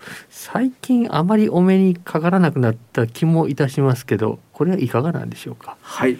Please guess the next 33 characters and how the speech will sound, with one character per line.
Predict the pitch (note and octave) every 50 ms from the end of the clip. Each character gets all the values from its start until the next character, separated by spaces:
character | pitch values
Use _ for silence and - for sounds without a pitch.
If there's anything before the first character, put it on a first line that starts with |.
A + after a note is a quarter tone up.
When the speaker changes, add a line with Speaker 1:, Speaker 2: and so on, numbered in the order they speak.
| -
Speaker 2:
実 | - G2+ G2 F#2+
際 | - - - - - - B2 B2+ C3+ C3 B2+ A#2
で | - - - G#2+
す | G#2 - -
ね、 | F#2 E2+
あ | D#2 E2 E2+
の、 | E2 E2 D#2+ D#2+ D#2+ - - - - _ _
い | G#2
わ | G2+ A2 B2 C#3 D3+
ゆ | D3 C3+
る | A2+ A#2+ B2 A#2+ - - -
肋 | A2 G#2 G#2 - _ _
間 | A2+ A2+ A2+ A2+ G#2+
神 | G#2 - - A2 A2 A2+ A2 G#2 G#2+ - _
経 | - G2 F#2 F2+ F2 E2+ - -
そ | - - - G2+
の | G#2+ A2
も | A#2 B2
の | B2+ C3 B2+
の | A2 G2
障 | F2 - - G#2 G#2 G2+
害 | G2 G2+ G2 F#2+
に | F#2 F#2
よ | F#2 F2
る | F2 G2 G#2 F#2+ - - - _
肋 | - - E2 E2 -
間 | - F#2+
神 | F2 - G2+ F2
経 | - G2+ F#2+
痛 | F2+ - G2
と | F2+ -
い | G#2 G#2 G2+ G2
う | -